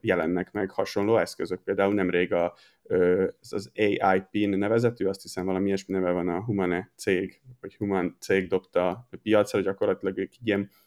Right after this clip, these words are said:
mobiltelefon helyettesítő eszköznek szánják, ilyen beépített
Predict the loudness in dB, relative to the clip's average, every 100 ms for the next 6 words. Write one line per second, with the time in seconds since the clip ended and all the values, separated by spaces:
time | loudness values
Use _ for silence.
0 | -6 -2 2 0 2 0 0 0 -2 0
1 | -2 0 -6 -6 -4 0 -2 0 -4 -2
2 | -4 -4 -4 -2 0 0 0 2 0 -4
3 | -6 -4 -4 -2 -2 -4 -8 -8